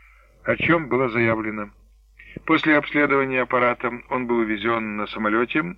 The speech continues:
и передан высшему командованию. Разведывательная служба заявила, что никаких подробностей о конструкции аппарата или его появлении сообщить не может.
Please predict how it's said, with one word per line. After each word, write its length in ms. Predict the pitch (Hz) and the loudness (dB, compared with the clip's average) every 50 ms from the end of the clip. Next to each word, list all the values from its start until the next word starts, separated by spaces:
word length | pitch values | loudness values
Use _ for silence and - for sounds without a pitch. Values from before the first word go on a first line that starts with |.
| - - | -12 -8
и 140 | - - 117 | -4 -4 -4
передан 520 | - - 131 123 123 120 113 117 113 110 | -2 0 2 2 2 2 0 -2 -2 0
высшему 440 | 110 123 113 - - - 120 113 107 | -2 -2 0 0 -2 -2 -2 -4 -4
командованию. 760 | - 110 110 113 107 104 101 101 101 104 104 104 104 101 - - - _ _ _ _ _ _ _ _ _ - - - - - - - - - | -4 -4 -2 -2 -2 -2 -2 -4 -6 -6 -6 -6 -8 -8 -8 -10 -20 _ _ _ _ _ _ _ _ _ -20 -20 -20 -20 -18 -20 -20 -12 -4
Разведывательная 880 | - 123 143 143 127 123 147 156 147 147 147 143 - 139 139 139 127 | 0 2 2 2 4 4 4 4 6 4 0 0 -2 -4 -2 -2 -2
служба 400 | - - 143 135 123 120 127 113 | -4 -4 -4 -4 -2 -2 -2 0
заявила, 400 | 107 120 117 120 135 147 143 123 | 2 2 4 4 4 2 2 0
что 180 | - - - 127 | -2 -2 -6 -4
никаких 460 | 123 120 113 117 104 - 143 - - | -4 -4 -6 -6 -4 -4 -6 -6 -2
подробностей 720 | - 123 110 110 117 117 110 120 127 117 - - 143 139 | -4 -2 0 0 0 0 0 -4 -8 -8 -6 -2 -2 -2
о 20 | 131 | 0
конструкции 640 | - 131 127 - - 151 143 131 - - - 147 | 0 -4 -4 -4 -4 -4 -4 -4 -6 -6 -2 -2
аппарата 580 | 139 135 - 139 131 135 135 135 - - 143 139 139 143 - - | -2 -2 -2 -2 0 0 0 0 -2 -4 -6 -6 -6 -10 -16 -12
или 220 | - 123 120 123 | -8 -6 -4 -2
его 280 | 127 127 123 120 127 127 | -2 -2 0 0 -2 -2
появлении 720 | 120 - 123 120 117 117 117 120 123 123 127 127 127 127 | 0 0 2 2 2 2 2 2 2 2 0 -4 -6 -8
сообщить 600 | - - - 123 110 98 - - - 127 - - | -8 -4 -2 -2 -2 -2 -2 -4 -4 -6 -8 -6
не 120 | 120 123 | -4 -4
может. 300 | 123 117 110 95 - - | -2 -2 -2 -4 -4 -12